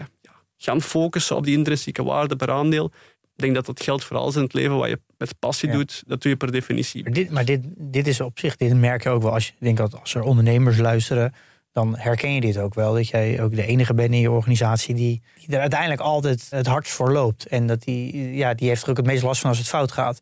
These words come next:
Speaker 2: Heel anders dan personeel.
Speaker 1: De, de, de beurs is, is, is supercomplex. En als je een analyse van een bedrijf gaat maken, je gaat nooit alles kunnen analyseren. En je gaat, er gaan zaken gebeuren met je beleggersthesis of met, met,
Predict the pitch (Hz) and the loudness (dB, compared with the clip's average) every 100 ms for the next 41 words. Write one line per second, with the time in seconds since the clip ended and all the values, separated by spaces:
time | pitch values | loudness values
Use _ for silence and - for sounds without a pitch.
0 | _ - 151 135 120 123 135 120 143 131 | _ -2 2 2 0 0 -2 0 2 2
1 | 113 - _ - 135 - 139 135 127 120 | 0 -4 _ -10 -8 -10 -4 -2 0 -2
2 | 135 160 165 156 - 113 - - 120 - | 0 2 2 0 0 -2 -4 -4 -4 -2
3 | 156 160 135 123 123 - 139 - 123 120 | -2 -2 -2 -2 -2 -4 -4 -2 -2 0
4 | - 135 131 127 165 180 143 131 127 143 | 0 0 2 2 2 2 2 2 0 -2
5 | - - 131 139 175 - - _ _ _ | -4 -6 -4 -4 -6 -12 -16 _ _ _
6 | 127 131 127 139 135 165 196 202 - - | -4 -2 -2 0 2 4 2 0 -4 -8
7 | _ _ _ - 165 175 156 - - 151 | _ _ _ -2 0 2 0 -6 -4 -2
8 | 139 135 120 113 127 135 147 113 127 123 | 0 0 -2 -4 -4 -4 -2 -2 0 0
9 | 120 - - _ - 139 135 135 127 127 | -2 -6 -18 _ -6 -2 0 0 0 0
10 | 165 202 147 135 127 170 185 185 - - | -2 -2 -2 -2 0 0 2 0 -2 -2
11 | 131 - 123 123 110 123 170 - - 147 | -2 -2 -4 -4 -2 -2 -2 -4 -4 -2
12 | 170 165 143 135 - - - - | -2 -2 -2 -4 -6 -10 -10 -10